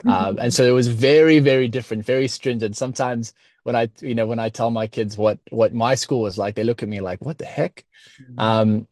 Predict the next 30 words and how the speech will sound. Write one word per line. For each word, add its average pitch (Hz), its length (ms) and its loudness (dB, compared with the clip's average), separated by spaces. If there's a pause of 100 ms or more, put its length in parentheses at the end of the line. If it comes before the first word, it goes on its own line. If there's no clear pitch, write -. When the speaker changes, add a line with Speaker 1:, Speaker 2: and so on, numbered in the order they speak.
Speaker 1:
but 147 160 4
you 147 140 2
know 165 140 4
what, 165 220 4
Janine, 127 280 -10
they 131 120 0
have 143 320 -6
gone 131 220 -6
to 117 120 -10
school 113 300 -4
in 113 160 -2
Zimbabwe. 104 720 -2 (140)
Um, 104 540 -4 (100)
so 113 300 0
they 120 120 4
were 127 160 2
all 123 120 4
born 113 500 -2
and, 107 320 -8
and, 104 220 -6
and 107 180 -2
spent 110 260 0
their 101 100 2
first 104 280 0
few 107 160 2
years 104 240 2
of 95 60 -4
their 92 140 -2
life 104 320 0
there. - 220 -6